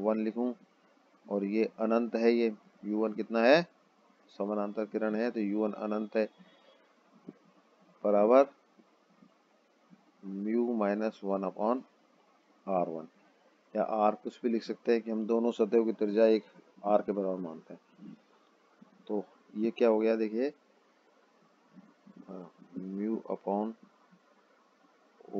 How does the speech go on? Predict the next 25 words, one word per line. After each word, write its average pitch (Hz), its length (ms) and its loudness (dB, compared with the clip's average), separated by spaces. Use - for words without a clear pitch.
वन 107 220 -2
F 98 160 -8
two 110 140 -6
dash 113 380 0
equal 98 340 -6
to 117 120 -6
mu 101 400 -4
minus 101 480 -4
one 95 220 -4
upon 101 340 -6
r, 120 220 6
या 107 260 2
ओ 120 160 6
हमें 113 240 2
ऐसे 113 220 4
लिख 107 200 4
सकते 98 240 -4
हैं, 117 100 0
ओ 104 160 -2
one 110 220 2
F 98 180 -2
two 110 140 -4
dash 107 280 4
बराबर 95 560 4
mu 104 520 0